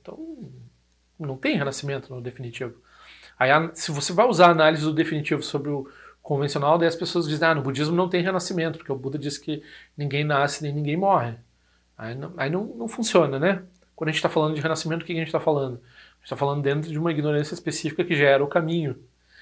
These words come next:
Então a gente precisa, até o conceito de iluminação e assim por diante, todas essas coisas assim, a gente usa, e daí o bu-, o budismo ele tem uma coerência interna e uma completude.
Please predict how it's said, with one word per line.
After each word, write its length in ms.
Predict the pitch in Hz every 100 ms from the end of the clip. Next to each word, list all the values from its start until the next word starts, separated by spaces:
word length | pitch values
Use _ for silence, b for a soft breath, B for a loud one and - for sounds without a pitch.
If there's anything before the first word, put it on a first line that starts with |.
| b -
Então 100 | 135
a 40 |
gente 100 | 127
precisa, 340 | - 175 147 -
até 260 | 143 196
o 240 | - - -
conceito 440 | 151 143 151 156
de 100 | 131
iluminação 760 | 151 156 151 147 - 151 151
e 60 | 135
assim 160 | 135 147
por 140 | 147
diante, 260 | 135 143 - B B -
todas 240 | 165 180
essas 280 | - 196 185
coisas 380 | 156 156 175 160
assim, 400 | - 165 180 B B B B B B
a 20 |
gente 260 | 139 170 180
usa, 440 | 170 202 233 233 -
e 80 | 175
daí 160 | 180
o 80 | 208
bu-, 200 | 196 190
o 60 | 175
budismo 320 | 170 175 180
ele 80 | 202
tem 140 | 185
uma 340 | 220 226 220 208
coerência 460 | 185 170 175 185
interna 480 | 175 151 147 180 214
e 80 | 202
uma 100 | 202
completude. 720 | 208 220 214 214 196 139 123